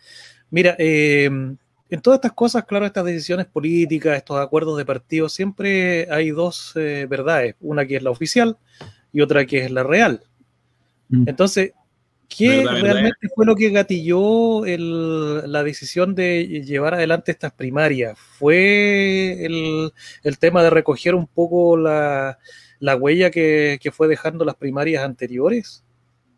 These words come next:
Speaker 1: Con harta participación, donde hubo mística, donde hubo también,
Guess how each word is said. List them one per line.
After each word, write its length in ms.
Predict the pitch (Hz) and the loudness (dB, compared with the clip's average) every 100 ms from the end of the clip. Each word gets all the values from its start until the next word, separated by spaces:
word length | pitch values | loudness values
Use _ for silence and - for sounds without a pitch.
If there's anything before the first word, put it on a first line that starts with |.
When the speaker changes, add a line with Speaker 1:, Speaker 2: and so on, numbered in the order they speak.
| _ _ _ | _ _ _
Speaker 1:
Con 180 | 131 127 | -2 0
harta 240 | 139 147 | -2 -2
participación, 840 | 135 135 127 123 - 160 196 190 160 | -4 -4 -8 -8 -4 0 2 2 0
donde 260 | 135 127 | -4 -2
hubo 200 | 147 147 | 0 0
mística, 540 | 143 175 156 - 147 - | 0 -2 -2 -2 -4 -4
donde 260 | 135 123 135 | -4 -2 0
hubo 160 | 156 | 0
también, 720 | 151 143 147 151 147 143 139 | 0 0 -2 -2 -2 -4 -6